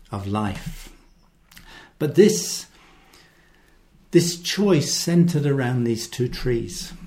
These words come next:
And we read a little bit about it in, in Genesis chapter two. Um, verses seven to nine, "The Lord God formed a man from the dust of the, the ground.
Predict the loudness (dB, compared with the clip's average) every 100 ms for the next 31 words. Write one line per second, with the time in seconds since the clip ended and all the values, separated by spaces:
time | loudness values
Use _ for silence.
0 | -18 -18 -4 2 2 4 2 4 4 4
1 | 4 0 -2 -4 -4 -4 -2 -2 -4 -4
2 | -4 -2 -2 -2 -4 -4 -6 -6 -10 -10
3 | -10 -14 -8 -2 0 0 -8 -20 -20 _
4 | _ _ _ _ _ -20 -20 -20 -20 -20
5 | -20 -8 -4 -2 -2 -2 -2 -4 -2 -2
6 | 0 -4 -2 -2 -4 -2 -2 0 -2 -4
7 | -4 -4 0 4 4 2 0 -2 -2 -6
8 | -12 -2 0 2 0 0 -2 0 -2 -2
9 | -4 -6 -4 -6 -6 -6 -4 -4 -6 -10
10 | -8 -6 -4 -4 -6 -8